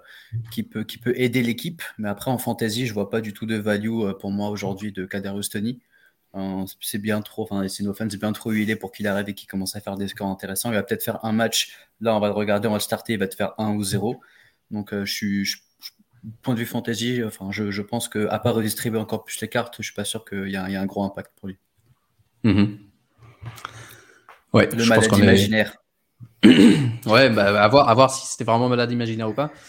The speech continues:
Speaker 2: Mais en tout cas, c'est vrai que physiquement, il a,
Speaker 1: Oh.
Speaker 2: il a, il a très peu pu jouer, euh, depuis, depuis qu'il a été tra-, euh, drafté par les Giants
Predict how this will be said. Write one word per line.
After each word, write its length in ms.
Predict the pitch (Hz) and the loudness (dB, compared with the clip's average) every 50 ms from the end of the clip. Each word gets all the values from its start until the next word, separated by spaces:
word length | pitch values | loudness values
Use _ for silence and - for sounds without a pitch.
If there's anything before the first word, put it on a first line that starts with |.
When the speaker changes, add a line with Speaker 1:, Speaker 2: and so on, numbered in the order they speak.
| - - - _ _ | -20 -20 -20 _ _
Speaker 2:
Mais 60 | - | -4
en 80 | 104 104 | -2 -2
tout 80 | - 135 | -2 -2
cas, 140 | 143 170 | -2 -2
c'est 100 | 165 - | -2 0
vrai 120 | 127 143 156 | -2 -2 -2
que 120 | - - | -2 -2
physiquement, 500 | 113 107 - 127 120 120 110 - 147 143 | -4 -4 -4 -6 -8 -8 -6 -6 -4 -2
il 140 | 135 117 107 | 0 2 4
a, 180 | 104 123 139 127 | 6 8 8 6
Speaker 1:
Oh. 120 | 120 113 | 6 2
Speaker 2:
il 60 | 104 107 | 0 -2
a, 160 | 101 101 98 | -2 -2 -2
il 140 | 117 104 110 | -4 -4 -4
a 60 | 110 | -4
très 300 | - - - - 151 143 | -4 -6 -4 -2 -2 0
peu 180 | 151 - 143 | 0 -2 -4
pu 200 | 127 - 135 127 | -4 -2 -4 -6
jouer, 420 | 127 131 135 139 139 135 131 - _ _ _ _ _ _ _ _ _ _ | -4 -2 0 0 0 0 -2 -6 _ _ _ _ _ _ _ _ _ _
euh, 240 | - 110 101 95 95 | -10 -8 -6 -6 -6
depuis, 420 | 95 95 98 95 - 107 107 104 101 | -8 -10 -12 -12 -12 -10 -10 -8 -8
depuis 200 | 101 98 98 - | -10 -10 -12 -12
qu'il 120 | 110 104 | -10 -10
a 40 | 101 | -10
été 160 | 98 - 104 | -10 -12 -14
tra-, 200 | - - - - | -18 -18 -16 -12
euh, 220 | 101 98 98 98 | -12 -10 -10 -10
drafté 300 | 98 104 101 98 - 117 | -10 -10 -10 -10 -12 -12
par 120 | 110 - 101 | -10 -8 -8
les 120 | 101 101 | -8 -8
Giants 220 | 98 104 107 127 | -8 -8 -10 -10